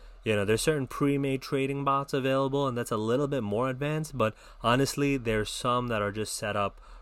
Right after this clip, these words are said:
for even new traders as well. So definitely depending on what level you're at and whether you wanna do, you know, normal technical analysis, whether you wanna f-, learn more about news and sentiment analysis or catalysts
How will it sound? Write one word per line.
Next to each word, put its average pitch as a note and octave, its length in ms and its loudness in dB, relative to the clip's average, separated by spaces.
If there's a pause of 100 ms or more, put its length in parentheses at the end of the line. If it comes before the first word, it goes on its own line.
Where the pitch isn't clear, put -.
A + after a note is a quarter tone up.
for G#2 720 2 (260)
even G#2+ 320 2
new G2+ 360 -2
traders G2 500 2
as F#2+ 120 0
well. F#2+ 460 2
So G2+ 380 -2 (320)
definitely B2+ 400 2
depending A2+ 420 0
on A2 460 0
what A2 320 0
level G#2+ 260 2
you're G#2+ 160 0
at G#2 220 0
and F#2+ 160 -8
whether G#2 260 2
you G#2 140 -2
wanna G2+ 240 -2
do, F#2+ 260 -4 (460)
you G#2 120 -2
know, F2+ 220 -4
normal G#2 720 0 (100)
technical G#2 480 -2
analysis, A#2+ 720 -2
whether G2 220 0
you G2 100 -4
wanna F#2+ 220 -2
f-, - 160 -12
learn G#2 260 0
more G2+ 160 -2
about F#2+ 220 -4
news G2+ 260 -4
and F#2+ 140 -6
sentiment A2+ 440 -4
analysis A2 640 -4
or F2 160 -10
catalysts B2+ 600 2